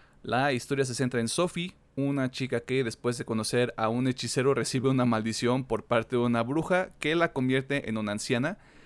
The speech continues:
y que termina trabajando en un enorme castillo que, spoiler, se mueve. A pesar de que esta película es del dos mil cuatro, aún hay personas como yo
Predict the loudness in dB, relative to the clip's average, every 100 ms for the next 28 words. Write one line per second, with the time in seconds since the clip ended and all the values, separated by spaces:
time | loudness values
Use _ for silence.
0 | -20 -20 -20 -20 _ -4 -4 2 6 6
1 | 4 0 0 2 -2 -2 -2 2 0 2
2 | 0 0 0 0 0 2 0 0 -6 -4
3 | -4 0 2 0 0 -4 0 4 6 6
4 | 4 2 -2 -2 0 0 0 -2 -6 -20
5 | _ _ _ _ _ _ _ _ -20 _
6 | _ _ _ _ _ -4 2 4 4 2
7 | 0 -2 0 2 2 2 -2 0 0 2
8 | 2 0 -12 -14 _ _ _ -2 0 2
9 | 0 -2 -2 -2 0 0 -2 6 8 8
10 | 4